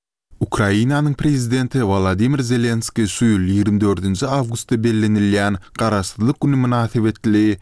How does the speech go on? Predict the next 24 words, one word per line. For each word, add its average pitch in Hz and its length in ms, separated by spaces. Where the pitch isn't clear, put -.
gymmat 104 420
baha 110 260
diýip 135 320
häsiýetlendiren 110 800
harby 104 360
paradyň 113 520
geçirilmejekdigini 113 1200
aýtdy. 92 640
Dokuzunjy 110 520
iýulda 156 480
özüniň 127 420
Facebook 113 520
hasabynda 131 520
ýerleşdiren 110 760
video 139 260
ýüzlenmesinde 110 1040
Zelenski 107 580
parad 110 460
üçin 131 200
harslanmaly 110 880
üç - 200
ýüz 131 140
million 113 380
grivnanyň, 98 720